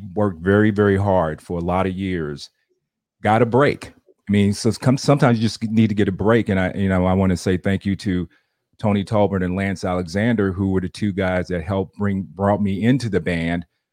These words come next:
uh, because they, they thought that I would bring value, and we had some, a lot of success. And, uh, but what makes me different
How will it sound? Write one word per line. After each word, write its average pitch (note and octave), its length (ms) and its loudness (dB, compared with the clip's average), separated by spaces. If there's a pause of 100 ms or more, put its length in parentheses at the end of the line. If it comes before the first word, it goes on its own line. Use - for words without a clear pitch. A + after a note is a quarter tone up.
(200)
uh, F2+ 360 2 (140)
because F#2+ 220 -4
they, F#2+ 220 0 (140)
they G2 140 -2
thought G2 400 0
that F#2 160 -2
I G2 140 -2
would G2+ 300 -2
bring F#2+ 260 0
value, G2 560 2
and F#2+ 400 -2
we F#2+ 160 0
had F#2 280 0
some, - 220 -8 (120)
a F2 60 -6
lot F2 260 0
of F#2 60 -4
success. - 560 -4
And, E2+ 140 -2 (560)
uh, F2 360 2 (960)
but A2 200 4 (300)
what C3+ 160 4
makes C#3 300 4
me A#2 120 8
different G#2 760 0